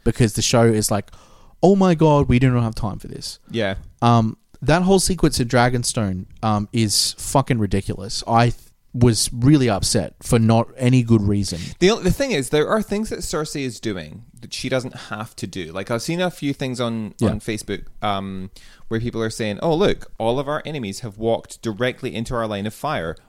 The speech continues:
Speaker 2: Why don't I just shoot them and end this war?" Which Cersei could do.
Speaker 1: Yeah.
Speaker 2: But I think it's plausible that she isn't. She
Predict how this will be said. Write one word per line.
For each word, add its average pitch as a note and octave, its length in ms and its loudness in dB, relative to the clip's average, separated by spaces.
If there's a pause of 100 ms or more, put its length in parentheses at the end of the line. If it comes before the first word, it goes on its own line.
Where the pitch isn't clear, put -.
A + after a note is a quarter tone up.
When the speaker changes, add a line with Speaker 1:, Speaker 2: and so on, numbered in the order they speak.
(140)
Speaker 2:
Why A2 260 -2
don't A#2+ 180 -6
I A#2+ 100 -6
just A#2 200 -6
shoot - 280 -4
them F#2+ 160 -6
and F#2 180 -8
end G2 180 -6
this G#2 200 -8
war?" F2+ 240 -6
Which F#2+ 160 -12
Cersei A#2+ 400 -4
could G2+ 220 -4
do. F#2+ 180 -6 (300)
Speaker 1:
Yeah. A#2 140 -4 (240)
Speaker 2:
But C3 180 4
I C#3 140 0
think G3 220 -2
it's G#3 140 -6
plausible C3 600 0
that - 140 -12
she - 360 -8
isn't. G#2+ 400 -6 (1040)
She E3+ 680 -2